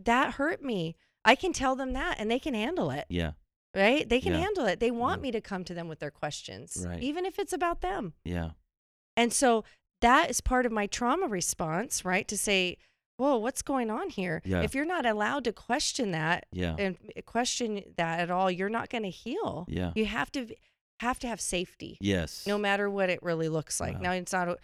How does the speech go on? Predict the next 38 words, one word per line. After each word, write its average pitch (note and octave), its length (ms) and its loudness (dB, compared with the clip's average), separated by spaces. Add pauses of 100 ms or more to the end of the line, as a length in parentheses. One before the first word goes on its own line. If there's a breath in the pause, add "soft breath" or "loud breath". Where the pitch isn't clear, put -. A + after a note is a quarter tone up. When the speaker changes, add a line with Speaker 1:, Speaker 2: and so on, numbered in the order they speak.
(220 soft breath)
Speaker 1:
I F3+ 120 2
am F3+ 280 2
very F#3+ 200 0
respectful F3+ 520 -2
to A#3+ 100 -6
my B3+ 140 0
pastor, B3+ 520 2
and A#3 120 4
I'm F3 100 2
Speaker 2:
Yeah. F3+ 80 4
Speaker 1:
not F3 120 0
saying G3+ 340 2
that, F#3 160 4
Speaker 2:
Of - 100 -4
course. F#2+ 240 4
Speaker 1:
you A3 80 4
know, G3+ 120 4
it's F#3 140 -2
okay A#3+ 220 -2
for G3+ 160 -4
people G3 300 -2
to F#3 80 2
yell E3 180 2
and E3+ 100 0
scream F#3+ 260 2
at G3 100 0
their G#3 100 0
pastor, G#3+ 360 2
Speaker 2:
No, A#3+ 100 8
Speaker 1:
call A3 100 10
Speaker 2:
no, G3 100 4
Speaker 1:
them F3+ 40 0
Speaker 2:
yeah. G#3+ 160 4
Speaker 1:
names. B3 200 0
I'm G#3+ 240 2
saying, A#3 380 0
though, F3+ 200 4
is E3+ 260 0